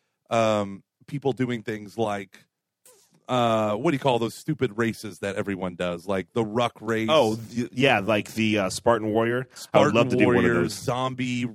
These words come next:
Speaker 1: race. You know, they have all of these fun things. I think they're cool, don't get me wrong. But I, you know, they're, um,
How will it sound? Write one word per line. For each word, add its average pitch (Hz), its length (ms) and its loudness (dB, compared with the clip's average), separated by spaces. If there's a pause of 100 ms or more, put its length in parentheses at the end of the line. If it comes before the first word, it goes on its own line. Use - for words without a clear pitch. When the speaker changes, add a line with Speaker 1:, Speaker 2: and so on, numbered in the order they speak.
(180)
Speaker 1:
race. 117 720 -6 (500)
You 139 100 0
know, 131 80 4
they 135 120 2
have 143 180 2
all 165 320 -2
of 165 100 -6
these 139 320 -8
fun 143 460 -2
things. 135 420 -8
I 175 100 4
think 247 140 2
they're 165 100 2
cool, 190 300 0
don't 139 160 2
get 156 100 -4
me 120 60 -2
wrong. 117 320 -4 (480)
But 127 220 0
I, 123 420 0 (160)
you 151 120 -4
know, 127 120 0
they're, 123 300 -2 (160)
um, 117 380 -6